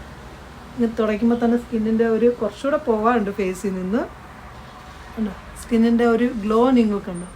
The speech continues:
സംഭവം അടിപൊളിയാണ് കേട്ടോ.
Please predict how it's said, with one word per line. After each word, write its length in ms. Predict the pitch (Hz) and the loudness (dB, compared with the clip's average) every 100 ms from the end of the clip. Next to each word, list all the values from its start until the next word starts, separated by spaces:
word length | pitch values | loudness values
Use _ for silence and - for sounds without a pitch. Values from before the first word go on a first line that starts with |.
| - - - - - - - - - - - - | -18 -18 -20 -20 -20 -20 -20 -20 -20 -20 -20 -16
സംഭവം 380 | - 202 214 254 262 214 | -8 -4 -2 -2 -4 -4
അടിപൊളിയാണ് 1040 | 208 190 - - 277 285 262 247 202 196 330 254 - 254 | -4 -6 -8 -6 -4 -2 2 2 0 -2 -6 -12 -14 -10
കേട്ടോ. 220 | 214 | -8